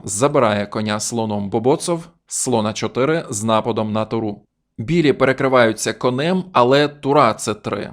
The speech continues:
нападаючи на ферзя. І тут Бобоцов забирає пішака. Слон б'є Б три, грає Таль, А Б, тура Б Ц вісім. Чорні не витрачають час на взяття непотрібного їм пішака Б три.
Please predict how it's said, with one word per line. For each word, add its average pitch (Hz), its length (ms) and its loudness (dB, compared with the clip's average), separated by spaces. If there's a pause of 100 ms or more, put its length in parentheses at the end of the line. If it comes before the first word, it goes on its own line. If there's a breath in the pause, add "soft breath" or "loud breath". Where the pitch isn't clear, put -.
нападаючи 113 600 -2
на 110 80 -2
ферзя. 110 520 -2 (400 soft breath)
І 120 120 -4
тут 151 200 0
Бобоцов 135 640 -2
забирає 107 480 0
пішака. - 560 -6 (540)
Слон 165 500 0
б'є 107 180 -2
Б 107 140 0
три, 104 220 -4
грає 107 300 0
Таль, 151 360 2 (240)
А 120 140 4
Б, 131 440 0 (260)
тура 127 340 4
Б 104 300 -2
Ц 104 240 -6
вісім. 104 380 -4 (560)
Чорні 147 420 2
не 135 140 0
витрачають 135 640 0
час 151 480 -2
на 120 200 0
взяття 123 680 0
непотрібного 123 720 -4
їм 131 220 -4
пішака 110 460 -2
Б 110 140 0
три. 107 280 -4